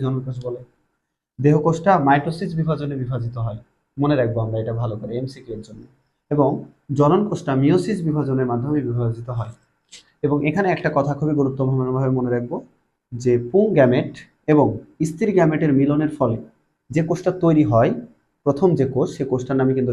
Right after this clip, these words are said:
জাইগোট। আমি প্রথমে আলোচনা করেছিলাম এই যে জাইগোট, এই জাইগোটটাই পরবর্তীতে মাইটোসিস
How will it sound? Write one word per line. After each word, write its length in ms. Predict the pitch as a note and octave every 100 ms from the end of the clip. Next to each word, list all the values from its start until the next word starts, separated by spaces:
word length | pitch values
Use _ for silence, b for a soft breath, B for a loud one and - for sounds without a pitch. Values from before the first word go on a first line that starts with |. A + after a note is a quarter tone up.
| A#2+
জাইগোট। 320 | A2 - - _ -
আমি 120 | B2+ B2+
প্রথমে 240 | C#3 E3 E3
আলোচনা 280 | C3 B2+ A#2+
করেছিলাম 360 | A#2 A2 - F3 - _ _ -
এই 80 | F3+
যে 80 | F3 C3
জাইগোট, 340 | B2+ B2+ C3+ C3+ B _ C3+
এই 40 | B2
জাইগোটটাই 500 | A#2+ B2 E3+ B2+ A#2+ B2
পরবর্তীতে 480 | C#3 C#3 C3+ A#2+ A2 - _ _ A#2+
মাইটোসিস 400 | B2+ E3 G3